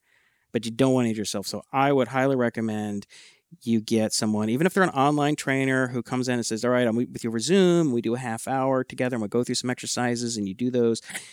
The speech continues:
And I know you're really good at finding all these kinda cool, like, "Hey, I found this great virtual trainer, and they're awesome, and it's only that." Find something you like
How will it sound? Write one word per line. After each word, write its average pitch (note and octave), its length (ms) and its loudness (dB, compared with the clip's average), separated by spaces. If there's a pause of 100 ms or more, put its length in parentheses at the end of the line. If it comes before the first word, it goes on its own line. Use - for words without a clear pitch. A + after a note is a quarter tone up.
(120)
And C#3+ 100 2
I D#3+ 40 6
know F3+ 120 6
you're D#3+ 180 6
really C#3+ 200 2
good B2+ 160 2
at A#2+ 80 -4
finding B2 380 0
all A#2 100 0
these A2+ 160 -2
kinda A2 240 -4
cool, A2+ 500 0
like, G#2 260 0
"Hey, - 260 -4
I - 20 -4
found - 220 -4
this - 100 -4
great B3 340 -2
virtual G#3 480 -2 (140)
trainer, G#3 380 0
and E3+ 80 -2
they're F3 100 0
awesome, G3 300 0
and D#3 80 -2
it's D#3+ 80 -4
only E3+ 180 -4
that." - 160 -4 (540)
Find D#3 280 4
something B2 340 -2
you A2 100 -6
like - 380 -14